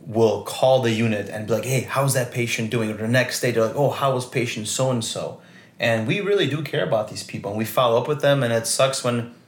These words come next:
you know, things don't go well. And usually in the I C U is, we usually see the worst of the worst, and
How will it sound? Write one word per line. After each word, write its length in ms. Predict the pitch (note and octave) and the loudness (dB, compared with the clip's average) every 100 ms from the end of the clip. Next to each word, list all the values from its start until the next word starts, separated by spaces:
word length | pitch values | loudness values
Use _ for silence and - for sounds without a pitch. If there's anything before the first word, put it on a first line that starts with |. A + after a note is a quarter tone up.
| - - - - | -20 -20 -18 -2
you 80 | |
know, 140 | B2+ A2+ | 2 2
things 320 | A2+ A#2 A2+ | 2 0 2
don't 180 | A#2 A2+ | 2 4
go 220 | A2+ B2+ | 4 4
well. 220 | A2 F#2+ | 4 2
And 120 | G2+ | 0
usually 320 | G#2 A2+ A2+ A2+ | -2 -2 0 2
in 80 | |
the 80 | A2+ | 2
I 160 | A2 A2 | 2 0
C 220 | - G#2+ | -4 -4
U 240 | B2 C3 | -2 0
is, 320 | G#2 G2 - - - - - | -2 -4 -6 -8 -20 -20 -6
we 100 | A2 | 0
usually 380 | A2 G#2+ A2+ A2 | 2 2 -2 -2
see 180 | - | -2
the 80 | A2 | -2
worst 260 | G2+ G#2+ - | 0 0 0
of 60 | |
the 60 | A2 | -2
worst, 320 | G#2 A2+ C3+ | 2 0 0
and 240 | A2 G2+ | -4 -6